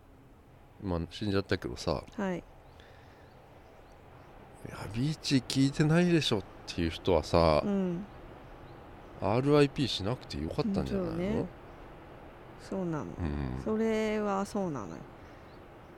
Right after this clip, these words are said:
Speaker 1: うん。って思うんだよね。
Speaker 2: そうなんですよね。
Speaker 1: それでもう今日になったらさ、
Speaker 2: うん。
Speaker 1: もう全然さ、
Speaker 2: うん。
Speaker 1: エムエルビーとかなってるわけじゃん。
Speaker 2: エムエルビー？
Speaker 1: うん。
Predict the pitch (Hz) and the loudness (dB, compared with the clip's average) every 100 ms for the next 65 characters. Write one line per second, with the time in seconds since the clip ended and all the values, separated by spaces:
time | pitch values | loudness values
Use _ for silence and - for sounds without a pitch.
0 | - - - - - - - 82 71 67 | -20 -20 -20 -20 -20 -20 -12 -8 -6 -8
1 | 62 55 - - - - - - 78 85 | -10 -12 -16 -18 -20 -20 -12 -6 -2 0
2 | 82 67 55 58 71 78 82 98 165 151 | 0 -2 -8 -10 -8 -6 -6 -8 -10 -10
3 | 151 160 - - - 254 269 - - - | -10 -12 -16 -16 -16 -18 -20 -20 -20 -20
4 | - - - - - 131 127 131 107 92 | -20 -20 -20 -18 -8 -2 2 4 2 2
5 | 120 92 76 69 - 69 67 - 98 64 | 4 4 2 -4 -6 -8 -6 -2 -2 -2
6 | - 220 208 214 - - - - - 98 | -4 -4 -4 -8 -12 -20 -20 -20 -8 -4
7 | 80 80 82 82 80 71 95 71 69 - | -4 -2 -2 -2 -4 -4 -4 -4 -6 -14
8 | - 196 190 180 190 - - - - - | -12 -8 -6 -6 -8 -12 -20 -20 -20 -20
9 | - - - 87 85 85 87 98 95 - | -20 -14 -8 -2 0 0 0 -2 -2 -4
10 | 71 76 - 71 64 80 73 64 - - | -4 -6 -4 -2 -2 -2 -4 -8 -16 -20
11 | - - - 180 180 220 247 254 254 240 | -20 -20 -12 -6 -2 0 0 -2 -4 -6
12 | 156 196 - - - - - 80 71 | -6 -8 -12 -20 -20 -14 -8 -8 -8